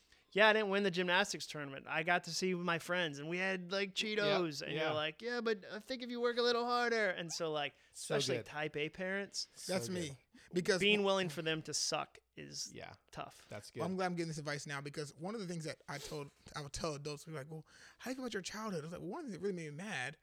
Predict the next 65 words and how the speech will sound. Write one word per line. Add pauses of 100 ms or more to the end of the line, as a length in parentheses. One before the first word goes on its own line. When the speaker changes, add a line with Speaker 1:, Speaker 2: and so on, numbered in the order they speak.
(380)
Speaker 3:
was
I
felt
like
so
many
adults
around
me
when
I
was
growing
up (400)
never
told
me
that
the
guy
on
the,
uh, (100)
the
team (220)
playing
basketball
was
practicing
outside
of
practice." (440)
And
so, (180)
and
so
I
would
come
to
practice,
and
all
the
other
guys
got
better.
It's
like, (260)
it's
like,
"Man, (560)
man,
you're,
you're
really
naturally
gifted."
Speaker 2:
<laughs>
Speaker 3:
And,
and
I,
and
I,